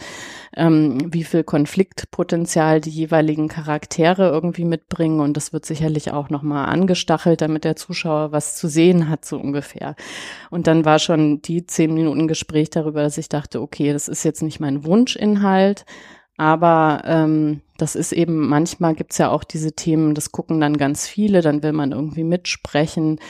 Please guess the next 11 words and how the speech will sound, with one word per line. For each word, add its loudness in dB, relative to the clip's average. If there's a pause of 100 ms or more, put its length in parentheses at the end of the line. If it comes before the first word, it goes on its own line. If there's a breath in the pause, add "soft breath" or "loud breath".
(280 loud breath)
dann 0
bilden 4
sich -2
da 2
irgendwie 0
Memes 4
draus, 2
die 2
man 2
verstehen 0
will 0